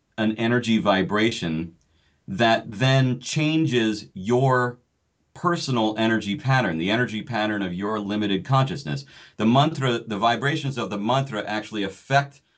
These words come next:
the vibrations of your own energy pattern and changes the frequencies at which you are vibrating. And the, each individual mantra changes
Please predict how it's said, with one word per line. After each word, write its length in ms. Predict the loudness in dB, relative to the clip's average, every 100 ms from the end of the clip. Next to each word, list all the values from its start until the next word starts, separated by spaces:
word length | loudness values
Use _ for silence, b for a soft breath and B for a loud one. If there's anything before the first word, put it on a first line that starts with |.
| _ _
the 120 | -10
vibrations 720 | -2 0 0 -2 -4 -4 -6 -6
of 140 | -6
your 280 | -4 0 0
own 220 | 0 -2
energy 380 | -4 -4 -2 -4
pattern 540 | 0 2 2 -2 -4 B B B
and 240 | -2 -2 -2
changes 920 | 0 2 2 0 -2 -4 -6 -10 _ _
the 120 | -8 -6
frequencies 1040 | -2 -2 0 -4 -2 0 0 0 -4 -4
at 180 | 0 0
which 280 | 0 -2 -4
you 400 | -2 2 2 2
are 240 | 2 2
vibrating. 720 | 4 2 2 0 -2 -2 -4 -8 b b b b b
And 500 | 0 2 2 -2 -10 -8
the, 300 | -6 -6 -6
each 320 | -2 -2 -2
individual 600 | 2 4 4 2 0 0
mantra 540 | 2 2 0 -4 -6 -6
changes 880 | -8 -2 0 2 0 -2 -6 -6